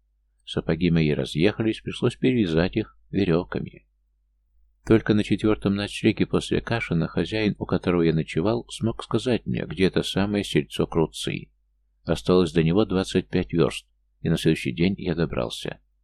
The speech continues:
Оказывается, так называлось имение земского начальника.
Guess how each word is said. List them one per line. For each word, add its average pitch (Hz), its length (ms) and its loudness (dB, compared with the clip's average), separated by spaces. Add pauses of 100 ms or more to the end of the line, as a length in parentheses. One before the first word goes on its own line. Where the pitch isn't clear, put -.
(280)
Оказывается, 95 640 0
так - 200 -2
называлось 87 580 2
имение 101 380 2
земского 82 540 0
начальника. 58 840 -4